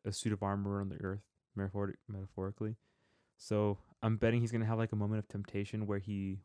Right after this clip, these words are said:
wants to use the gauntlet for good, but everybody around him sees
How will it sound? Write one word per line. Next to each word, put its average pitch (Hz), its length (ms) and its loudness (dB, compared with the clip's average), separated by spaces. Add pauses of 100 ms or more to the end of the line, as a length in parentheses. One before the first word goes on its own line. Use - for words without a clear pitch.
wants 98 460 0
to 107 120 -6
use 101 200 -2
the 107 120 -6
gauntlet 98 340 0
for 101 140 -6
good, 131 380 6 (640)
but 107 280 6 (180)
everybody 117 360 4
around 110 200 4
him 107 80 0
sees 110 760 0